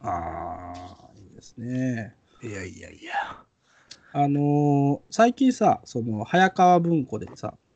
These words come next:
Speaker 2: うん。
Speaker 1: この、まあ、最後に書かれてるペニスとかさ、ヨートとかが復刊されてね、
Speaker 2: うん。
Speaker 1: 今、にわかにこう、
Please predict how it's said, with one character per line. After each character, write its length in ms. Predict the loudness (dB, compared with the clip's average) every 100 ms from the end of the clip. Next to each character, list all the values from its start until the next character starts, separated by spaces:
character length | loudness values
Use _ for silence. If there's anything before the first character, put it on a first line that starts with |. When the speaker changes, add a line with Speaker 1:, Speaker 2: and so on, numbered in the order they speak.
| _ _ -6
Speaker 2:
う 80 | -6
ん。 180 | -6 -14 _ _ _ _
Speaker 1:
こ 120 | -8 -6
の、 680 | -6 -6 -8 -10 -12 -10 -4
ま 100 | 0
あ、 20 |
最 120 | 4
後 60 | 4
に 100 | 2
書 60 |
か 100 | 0
れ 60 | 0
て 100 | 0
る 60 | 0
ペ 160 | 2
ニ 140 | 2 -2
ス 120 | -8
と 80 | -12
か 120 | -14
さ、 180 | -12 2
ヨ 200 | 6 6
ー 20 |
ト 100 | 4
と 120 | -6
か 180 | -10 -12
が 160 | -12 -14 _
復 220 | -8 -4
刊 200 | -2 -2
さ 140 | -4
れ 80 | -6
て 120 | -4
ね、 200 | -6 -6 _ _ _ -18 -14 -12 -6
Speaker 2:
う 40 | -2
ん。 140 | 2
Speaker 1:
今、 140 | 2 4
に 120 | 6
わ 120 | 4
か 160 | 4 -4
に 160 | -6 -10
こ 420 | -6 -4 -4
う、 40 | -10